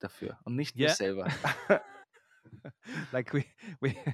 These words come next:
Speaker 2: <laughs> we got tired of blaming our parents and now we blame society.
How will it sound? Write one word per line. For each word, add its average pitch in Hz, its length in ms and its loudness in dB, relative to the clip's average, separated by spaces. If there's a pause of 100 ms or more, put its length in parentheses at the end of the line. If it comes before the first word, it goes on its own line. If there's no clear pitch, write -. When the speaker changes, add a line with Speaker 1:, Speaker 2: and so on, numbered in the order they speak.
Speaker 2:
<laughs> - 260 -16
we 143 60 2
got 147 160 4
tired 147 260 6
of 135 100 4
blaming 135 300 4
our 123 120 4
parents 127 440 2
and 123 100 0
now 120 140 4
we 120 120 2
blame 113 260 0
society. 107 640 -2